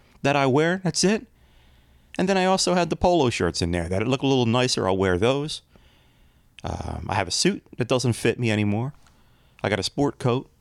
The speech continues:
in there. I, I haven't worn it in probably since I bought it. I got a couple ties, one pair of dress shoes, one pair of, like, uh,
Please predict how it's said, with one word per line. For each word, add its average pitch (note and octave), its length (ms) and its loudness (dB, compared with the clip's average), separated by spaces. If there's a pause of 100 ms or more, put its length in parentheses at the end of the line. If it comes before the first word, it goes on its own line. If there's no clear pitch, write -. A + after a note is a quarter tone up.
in A#2+ 120 0
there. A#2 220 0 (480)
I, F#2 140 -2 (220)
I G2 60 -2
haven't F#2 220 -2
worn G2 200 0
it F2+ 80 -6
in F2 120 -4
probably F#2 380 -6 (100)
since - 200 -4
I F#2 60 -2
bought F2 280 -4
it. - 100 -8 (920)
I A#2+ 40 -2
got A#2 80 0
a G#2 40 -6
couple G#2 220 -4
ties, F2 460 -2 (340)
one G2+ 140 -2
pair F2 180 0
of F2 60 -2
dress F#2 220 0
shoes, F#2 440 0 (960)
one F2+ 140 -2
pair F2+ 320 0
of, E2+ 100 -6
like, E2+ 300 -4
uh, D#2+ 240 -6